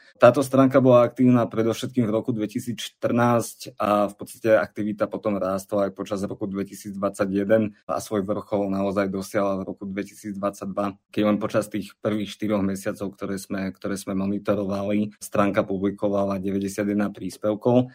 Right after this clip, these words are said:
A to v podstate len počiarkuje naozaj ten, ten veľký záujem Moskvy na informačnom ovplyvňovaní slovenskej populácie, a to najmä v súvislosti s vojnou na Ukrajine a predovšetkým s tou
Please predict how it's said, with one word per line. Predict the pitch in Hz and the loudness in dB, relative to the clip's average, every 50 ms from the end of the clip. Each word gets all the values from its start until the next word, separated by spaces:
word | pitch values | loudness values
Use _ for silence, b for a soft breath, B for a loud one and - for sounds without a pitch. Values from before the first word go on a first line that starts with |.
| B B B | B B B
A | - | -2
to | 131 - 139 131 | 2 2 2 2
v | 151 | 2
podstate | 139 127 143 127 135 143 139 | 0 0 0 2 6 6 6
len | 120 101 - | 6 6 2
počiarkuje | 110 110 - - 123 117 107 - 110 104 98 | -2 -2 2 4 4 4 2 2 -2 -2 -2
naozaj | 98 95 98 92 101 101 95 - | -2 -2 -2 -2 -2 -4 -4 -4
ten, | 101 101 98 | -4 -4 -4
ten | 98 98 101 101 92 | -4 -4 -4 -4 -2
veľký | 92 104 107 107 101 98 - - 107 95 | 0 0 0 0 -2 -6 -8 -8 -4 -2
záujem | 101 101 104 107 107 104 | 0 2 2 2 0 0
Moskvy | 98 98 98 98 - - - 107 101 95 | -2 -2 -4 -6 -8 -10 -6 -4 -4 -2
na | 95 95 92 92 - - | -2 -4 -4 -6 -8 -8
informačnom | - 107 98 - 113 104 101 104 104 98 - - 104 104 98 92 | -8 -8 -4 0 0 0 0 0 -2 -4 -4 -4 -4 -2 -2 -2
ovplyvňovaní | 92 - - 110 101 104 107 104 101 101 98 98 95 | -4 -4 -4 -2 0 0 2 2 2 0 0 -2 -4
slovenskej | - - 104 104 104 101 - 110 104 | -4 -4 -4 -4 -4 -4 -4 -4 -6
populácie, | - - 95 95 - 104 107 107 104 107 - - 113 113 110 113 107 - _ | -6 -6 -10 -8 -4 0 2 2 2 0 -2 -2 0 0 2 0 0 -4 _
a | - - | -2 2
to | 123 135 127 | 6 8 8
najmä | 123 117 117 113 101 95 98 _ | 8 8 6 2 0 -2 -4 _
v | _ - | _ -14
súvislosti | - 98 95 98 95 - - 98 101 98 - - - 101 92 92 90 90 87 | -8 -6 -6 -6 -6 -6 -8 -8 -8 -8 -10 -12 -12 -10 -8 -8 -8 -8 -10
s | - 90 87 | -12 -12 -6
vojnou | 92 101 104 101 95 92 | -4 -2 0 0 0 -2
na | 90 90 95 98 | -2 -2 -4 -4
Ukrajine | 98 98 - 104 104 101 98 101 98 98 98 92 87 - | -4 -4 -2 0 0 0 2 0 0 0 -2 -2 -4 -6
a | - 95 95 | -6 -8 -8
predovšetkým | - _ - 104 101 104 101 98 - 104 - - - 101 95 | -8 _ -6 -2 0 0 0 0 -2 -4 -4 -4 -4 -4 -4
s | - | -4
tou | - 95 92 87 | -4 -6 -6 -6